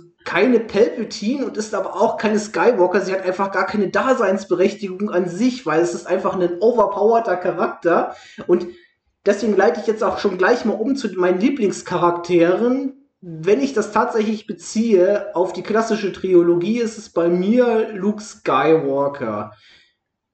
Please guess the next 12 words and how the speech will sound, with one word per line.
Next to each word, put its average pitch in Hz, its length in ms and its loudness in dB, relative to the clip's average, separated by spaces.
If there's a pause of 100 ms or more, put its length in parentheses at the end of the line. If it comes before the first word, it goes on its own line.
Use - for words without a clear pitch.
(320)
Auf 175 400 -2
die 160 500 -10 (200)
Sequel-Trilogie-Ära 208 2250 2
könnte 240 280 0
ich 220 120 -6
mich 220 360 -4
schwerlichst 233 1120 0
entscheiden, 220 1300 0
würde 220 400 2
da 196 360 2
vermutlich 190 1000 0
aber, 170 1120 2